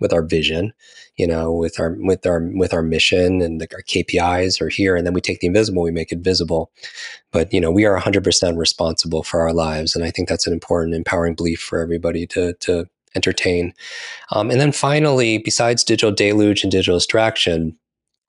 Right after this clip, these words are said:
the two other ones, uh, the last for the four horsemen is digital deduction. And this is a commentary that you and I talked about, about algorithms, is that it's a term I coined, digital deduction, where we're outsourcing our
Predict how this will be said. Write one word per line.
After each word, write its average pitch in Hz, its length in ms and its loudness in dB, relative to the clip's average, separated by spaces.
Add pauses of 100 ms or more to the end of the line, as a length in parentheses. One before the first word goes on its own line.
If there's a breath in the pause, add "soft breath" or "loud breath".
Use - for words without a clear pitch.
the 101 120 4
two - 360 2
other 113 180 6
ones, 85 480 2 (480 loud breath)
uh, 87 300 2
the 90 100 -2
last 95 560 0 (220)
for 95 80 2
the 87 100 0
four 87 240 2
horsemen 85 460 0
is 82 120 -4
digital 104 360 2
deduction. 82 760 0 (140)
And 95 100 0
this 104 180 2
is 110 160 4
a 101 60 4
commentary 92 680 2
that 87 280 0
you 101 160 2
and 92 100 2
I 90 100 2
talked - 280 0
about, 87 340 2
about 85 220 0
algorithms, 87 800 0
is 85 240 -2
that 87 240 0 (460 loud breath)
it's - 240 -4
a 90 200 2
term 113 260 0
I 98 140 2
coined, 95 800 0
digital 98 240 2
deduction, 92 520 2
where 87 120 2
we're 92 80 4
outsourcing 92 760 2
our 85 400 2